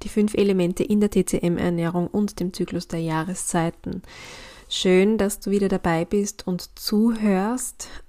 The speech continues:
ähm, dass du dir ein paar Minuten Zeit nimmst, um in neue Themen einzutauchen,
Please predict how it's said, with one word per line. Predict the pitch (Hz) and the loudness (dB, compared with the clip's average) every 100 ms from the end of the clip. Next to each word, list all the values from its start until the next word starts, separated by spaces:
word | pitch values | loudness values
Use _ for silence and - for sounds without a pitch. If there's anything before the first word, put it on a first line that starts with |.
| - | -8
ähm, | 185 180 175 180 190 | -4 -2 -2 -2 -2
dass | 180 180 - | -4 -4 -4
du | 190 | -6
dir | - 185 185 180 180 180 | -2 0 2 2 0 -2
ein | 180 | -4
paar | 185 - 202 | -4 -4 -2
Minuten | 220 214 214 202 208 | -2 -2 -2 -4 -4
Zeit | - 175 175 185 | -4 -4 -4 -4
nimmst, | 180 180 190 - - | -4 -4 -6 -10 -6
um | 185 180 180 180 | -4 -2 -4 -4
in | 185 185 | -2 0
neue | 185 208 214 | 0 0 -2
Themen | - 190 185 190 190 | -2 -2 0 0 -2
einzutauchen, | 190 185 - - 175 170 175 - 180 | -2 -4 -6 -6 -4 -4 -6 -8 -8